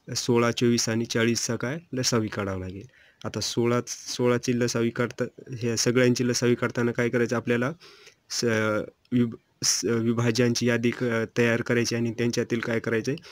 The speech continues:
सामायिक विभाज्य काढायचं आणि जो, जो सामायिक विज-, विभाज्यामधील सर्वात लहान विभाज्य आहे तो आपला काय?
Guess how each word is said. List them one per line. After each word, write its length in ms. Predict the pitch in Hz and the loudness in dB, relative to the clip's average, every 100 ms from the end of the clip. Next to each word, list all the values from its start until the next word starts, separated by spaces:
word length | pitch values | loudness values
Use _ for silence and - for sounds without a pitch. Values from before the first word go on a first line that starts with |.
| - - _ | -20 -20 _
सामायिक 400 | - 117 113 123 123 | -6 -2 2 2 4
विभाज्य 420 | 120 113 110 113 | 2 2 0 0
काढायचं 420 | 113 113 110 113 | 2 0 0 0
आणि 260 | 110 110 107 | -2 -2 -6
जो, 120 | 107 123 - _ - | -8 -10 -12 _ -4
जो 100 | 120 | -2
सामायिक 440 | - 117 113 123 117 | 0 0 2 2 2
विज-, 200 | 123 113 - | 0 -2 -4
विभाज्यामधील 1000 | 123 113 110 113 113 120 117 120 113 123 131 - _ - | -2 0 -2 -4 0 2 2 0 2 0 0 -10 _ -6
सर्वात 360 | - 123 120 120 | -2 0 2 2
लहान 220 | 123 120 120 | 0 2 2
विभाज्य 420 | 117 113 107 117 | 2 2 0 0
आहे 120 | 113 | -2
तो 120 | 117 | -2
आपला 260 | 113 117 110 | -4 -2 -2
काय? 200 | 127 | -2